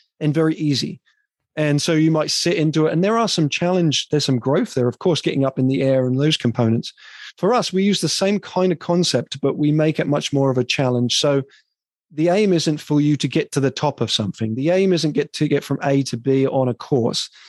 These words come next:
The aim really is to see how much you're willing to challenge yourself.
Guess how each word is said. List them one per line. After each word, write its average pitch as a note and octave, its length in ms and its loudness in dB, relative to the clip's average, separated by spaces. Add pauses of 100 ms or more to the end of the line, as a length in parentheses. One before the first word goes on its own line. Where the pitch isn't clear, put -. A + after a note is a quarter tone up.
(340)
The D#3 380 0
aim F#3+ 280 2
really F3 300 2
is C#3 120 -2
to C#3+ 80 -4
see D3+ 260 0
how D3 220 2
much D3 300 -2
you're D3 120 0
willing C#3+ 320 2
to B2 120 -8
challenge C#3 420 0
yourself. B2 580 -2